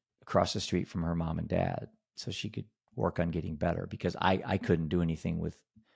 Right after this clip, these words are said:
the drinking. And I had two other boys here, Roman and Ian, that I, I made the tough decision to get her a house and, um, you know,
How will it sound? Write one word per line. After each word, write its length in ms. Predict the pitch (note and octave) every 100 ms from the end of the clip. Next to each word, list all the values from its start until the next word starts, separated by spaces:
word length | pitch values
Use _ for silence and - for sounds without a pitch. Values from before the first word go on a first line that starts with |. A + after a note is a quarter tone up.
| _ _
the 60 | F#2+
drinking. 520 | F2 F2 - - - -
And 100 | E2
I 100 | E2
had 160 | F2+ D#2+
two 160 | F2+
other 160 | E2 D#2
boys 380 | D#2 C3 F#2 -
here, 200 | F2 -
Roman 280 | - E2+ E2+
and 80 | F2+
Ian, 140 | D3
that 100 | F#2
I, 140 | F2 F2 - - - - - - - - - - - _ _ -
I 60 |
made 200 | C#3 A#2+
the 60 | G#2+
tough 240 | A#2 G2+
decision 460 | - - G#2 G2 G#2
to 80 | G2
get 200 | F#2+ F2+
her 100 | F2+
a 40 |
house 500 | F2+ F2+ F#2+ B2+ -
and, 200 | F#2+ F2+
um, 440 | F#2 F2+ F2+ F2 F2 - _ _
you 100 | -
know, 180 | E2 E2+